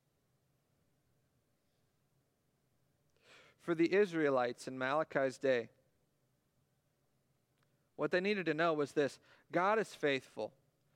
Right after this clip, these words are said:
We are not. Christ is coming. Christ is coming."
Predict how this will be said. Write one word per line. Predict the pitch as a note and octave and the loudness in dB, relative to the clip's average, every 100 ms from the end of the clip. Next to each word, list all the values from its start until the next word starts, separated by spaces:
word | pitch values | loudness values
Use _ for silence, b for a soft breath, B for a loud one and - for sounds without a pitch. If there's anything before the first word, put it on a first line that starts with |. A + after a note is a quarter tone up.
| _ _ _ | _ _ _
We | - F3 A3 | -2 2 2
are | F#3 | 2
not. | C#3+ C3+ - _ _ _ _ _ _ _ _ _ _ | 0 -2 -4 _ _ _ _ _ _ _ _ _ _
Christ | - E3+ F3+ E3 | -6 -4 -4 -10
is | - | -10
coming. | D#3+ C3 G#2+ - _ _ _ _ _ _ _ _ | -6 -6 -8 -18 _ _ _ _ _ _ _ _
Christ | - D3+ E3 E3 | -6 -4 -4 -10
is | |
coming." | - E3+ C3+ | -8 -6 -6